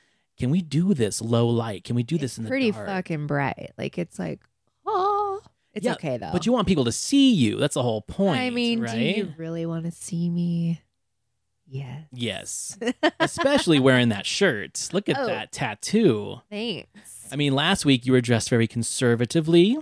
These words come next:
Speaker 2: Was I?
Speaker 1: I don't know. You were wearing
Speaker 2: Whatever.
Speaker 1: long sleeves and shit.
Speaker 2: I was not. I was wearing a short sleeve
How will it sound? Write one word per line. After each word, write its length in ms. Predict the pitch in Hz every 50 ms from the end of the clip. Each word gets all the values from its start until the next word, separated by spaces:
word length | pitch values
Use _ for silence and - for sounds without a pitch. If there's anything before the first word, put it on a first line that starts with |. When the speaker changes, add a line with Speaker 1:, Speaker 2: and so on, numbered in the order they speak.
| -
Speaker 2:
Was 160 | 208 208 208
I? 260 | 262 339 453 523 539 539 - _ -
Speaker 1:
I 240 | - - 285 285 269
don't 120 | 151 135
know. 100 | 123 123
You 160 | 131 147 170
were 80 | 160 156
wearing 220 | 156 196 196 180
Speaker 2:
Whatever. 140 | 170 - 127
Speaker 1:
long 260 | 127 127 135 139 143
sleeves 360 | - - 123 123 123 127 117
and 120 | 131 135 131
shit. 320 | - - 127 127 127 127
Speaker 2:
I 120 | 127 131 131
was 100 | 127 240
not. 360 | 214 190 175 180 185 180 180
I 60 | 190
was 160 | 208 220 208 220
wearing 320 | 247 262 277 294 294 -
a 80 | - 247
short 480 | - - - - - 208 220 214 214
sleeve 540 | - - - 190 180 180 175 175 175 175 165